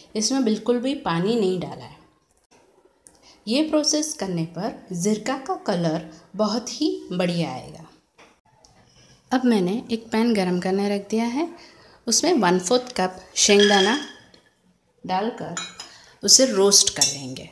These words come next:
बस शेंगदाने का हल्के सा कलर बदलने लगा है।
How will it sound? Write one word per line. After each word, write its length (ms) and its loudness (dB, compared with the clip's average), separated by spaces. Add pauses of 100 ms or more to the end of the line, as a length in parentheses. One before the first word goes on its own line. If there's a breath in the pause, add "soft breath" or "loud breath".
(4000 loud breath)
बस 180 6
शेंगदाने 560 6
का 160 0
हल्के 400 -2
सा 180 0
कलर 420 0
बदलने 480 -2
लगा 240 -4
है। 320 -10